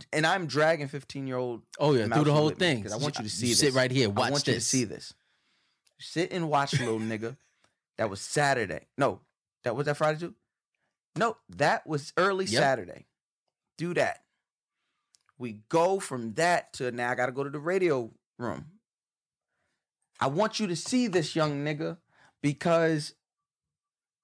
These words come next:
Speaker 1: shout out to my producer, Kira. Shout out to my D P, Kev. We just set up I'll Apologize Later. Like, you know, we had the, we, we had the do-rag mannequin with the questions
Speaker 2: Mm-hmm.
Speaker 1: in it, had the Timbs. It, we made it. It was just me.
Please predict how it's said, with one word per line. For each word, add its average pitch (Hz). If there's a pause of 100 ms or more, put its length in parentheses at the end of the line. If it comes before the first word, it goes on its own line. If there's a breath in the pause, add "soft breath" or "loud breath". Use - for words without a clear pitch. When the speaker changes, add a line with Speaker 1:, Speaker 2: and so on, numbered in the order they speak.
Speaker 1:
shout 165
out 175
to 147
my 127
producer, 123 (100)
Kira. 123
Shout 127
out 127
to 135
my 120
D 117
P, 110
Kev. 110 (920)
We 190
just -
set 127
up -
I'll 113
Apologize 110
Later. 165
Like, 117 (140)
you 123
know, 117
we 123
had 101
the, 90
we, 104
we 113
had 98
the 85
do-rag 127
mannequin 127
with 110
the 110
questions 143
Speaker 2:
Mm-hmm. 131
Speaker 1:
in 131
it, 131 (160 soft breath)
had -
the - (100)
Timbs. 151
It, 127
we 131
made 127
it. -
It 117
was 120
just 110
me. 139